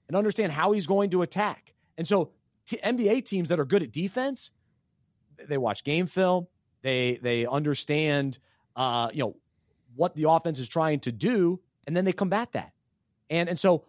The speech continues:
what was the big adjustment that Golden State made to the great Boston defense from, started doing more pick and rolls? And, and so it threw, it threw off the Celtics defense a little bit. But for us, you know, it's important that we make those adjustments in life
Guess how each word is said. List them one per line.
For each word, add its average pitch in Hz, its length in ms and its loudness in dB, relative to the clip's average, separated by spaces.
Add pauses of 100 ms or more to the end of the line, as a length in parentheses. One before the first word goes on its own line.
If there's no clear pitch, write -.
what 196 180 2
was 226 120 2
the 196 60 -2
big 202 160 2
adjustment 185 540 0 (120)
that 156 160 -2
Golden 180 220 4
State 208 340 0 (1300)
made 131 180 2
to 160 360 2 (220)
the 160 100 -2
great 151 440 -2
Boston 170 400 0
defense 170 380 -2
from, 151 440 -4
started 214 220 4
doing 165 140 2
more 156 140 2
pick - 180 -4
and 117 100 -6
rolls? - 400 0 (380)
And, 135 260 -2
and 135 100 -6
so 156 120 2
it 139 60 2
threw, 160 380 2
it 127 100 -4
threw 156 240 0
off 143 200 2
the 120 80 -10
Celtics 123 440 -4
defense 147 340 -6
a 120 40 -2
little 104 160 -2
bit. 98 200 -4
But 131 160 -8
for 143 160 -2
us, 196 380 2 (360)
you 180 80 -2
know, 151 140 4
it's 156 220 -4
important 190 440 -2
that 156 120 0
we 180 400 0 (180)
make 165 280 -2
those 175 240 2
adjustments 160 580 0
in 151 80 0
life 180 500 0